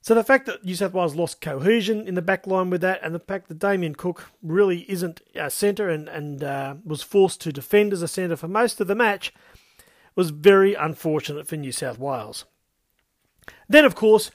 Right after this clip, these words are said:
you've got the two tries that were scored in the first half by Queensland that were, well, let's not beat around the bush. They were disgraceful.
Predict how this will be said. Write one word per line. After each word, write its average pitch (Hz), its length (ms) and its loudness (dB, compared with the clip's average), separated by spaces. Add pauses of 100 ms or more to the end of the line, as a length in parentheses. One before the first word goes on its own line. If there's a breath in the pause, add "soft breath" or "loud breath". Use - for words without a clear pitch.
(140 soft breath)
you've 214 160 0
got 202 180 0
the 208 60 -2
two 269 300 0
tries 180 600 0
that 202 100 -4
were 202 80 0
scored 196 320 4
in 170 60 -4
the 160 60 -4
first 160 340 -2
half 151 220 -2
by 151 200 -2
Queensland 240 640 4 (800 soft breath)
that 220 320 4
were, 214 500 8 (920)
well, 196 240 4
let's 208 300 0 (180)
not 196 280 2
beat 175 160 4
around 147 240 0
the 131 40 -6
bush. 143 360 -6 (480)
They 196 120 8
were 196 100 10
disgraceful. 147 680 -4